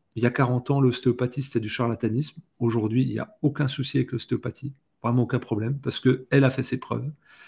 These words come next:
La naturopathie, c'est en train de faire de même, et les, les gens ont monté en compétences, ont été éduqués à force de conférences, à force de vidéos, à force de livres,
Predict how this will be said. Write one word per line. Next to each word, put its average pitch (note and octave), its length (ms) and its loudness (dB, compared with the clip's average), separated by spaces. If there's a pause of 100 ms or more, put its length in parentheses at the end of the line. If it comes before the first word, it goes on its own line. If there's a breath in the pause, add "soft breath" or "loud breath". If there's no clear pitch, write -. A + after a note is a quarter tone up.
(180 loud breath)
La B2 120 6
naturopathie, C3 560 4
c'est - 100 -8
en B2 60 -2
train B2+ 160 -2
de B2+ 80 -2
faire C3 180 0
de A#2+ 80 4
même, C3 400 0
et B2 80 2
les, B2 160 4
les B2+ 180 2
gens D#3+ 280 2
ont C3+ 80 0
monté C#3+ 300 4
en E3 100 2
compétences, C3 720 -4 (260)
ont B2 140 4
été D3+ 240 6
éduqués C3+ 480 2 (460)
à A2 120 -2
force C3+ 240 0
de D3 80 4
conférences, C3 640 -2
à C3+ 60 -2
force A#2+ 220 -2
de B2+ 80 8
vidéos, B2 580 4
à - 80 -4
force B2+ 280 0
de B2+ 100 6
livres, B2 400 2